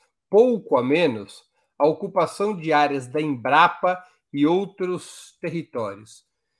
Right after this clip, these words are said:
Você não acha que essas ações do M S T contra terras de empresas do governo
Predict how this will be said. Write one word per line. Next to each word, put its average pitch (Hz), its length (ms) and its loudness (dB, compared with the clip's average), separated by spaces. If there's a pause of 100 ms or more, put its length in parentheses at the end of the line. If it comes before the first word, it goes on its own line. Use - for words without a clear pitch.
(340)
Você 339 240 -4
não 302 200 4
acha 247 360 2
que - 180 -4
essas 214 420 0
ações 185 460 -4
do 170 80 -8
M 170 160 -6
S 160 240 -6
T 123 460 -14
contra 190 420 -4
terras 185 720 -2
de 156 100 -14
empresas 160 680 -8
do 160 100 -12
governo 113 720 -8